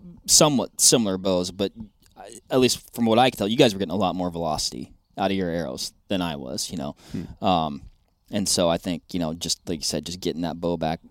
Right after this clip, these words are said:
Speaker 1: all the way back in that proper form, I think that's gonna be my biggest thing to work on. I do have at my house, Jim, a, uh, you know, you talk about getting a bow for not that much money. I've got an old Bear, uh, recurve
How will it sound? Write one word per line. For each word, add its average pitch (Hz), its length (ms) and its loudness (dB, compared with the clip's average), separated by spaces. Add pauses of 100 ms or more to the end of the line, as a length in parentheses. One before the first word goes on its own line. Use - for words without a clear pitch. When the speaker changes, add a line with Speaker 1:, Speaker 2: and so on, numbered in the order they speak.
Speaker 1:
all 98 220 -2
the 87 80 -8
way 90 140 -4
back 78 340 -8
in 76 140 -12
that 78 180 -8
proper 82 300 -6
form, 85 280 -6
I 82 60 -6
think 85 180 -8
that's 92 220 -2
gonna 82 160 -8
be 80 140 -8
my 92 380 -2
biggest 78 380 -4
thing 73 380 -8
to - 80 -10
work 80 260 -8
on. 80 160 -6
I 117 140 0
do 127 300 2
have 95 300 4
at 82 100 -2
my 80 140 -6
house, 82 340 -6
Jim, 80 300 -6 (600)
a, 101 280 6
uh, 82 160 2
you 82 120 -4
know, 101 60 0
you 98 80 0
talk 92 240 -2
about 85 240 -4 (100)
getting - 200 -4
a 95 40 -2
bow 87 300 0
for 85 400 -8
not 92 320 -8
that 80 160 -6
much 76 240 -8
money. 85 260 -4
I've 87 140 -6
got 87 260 -2 (460)
an 107 220 0
old 104 500 4
Bear, 98 540 2 (480)
uh, 90 260 2
recurve 90 880 -2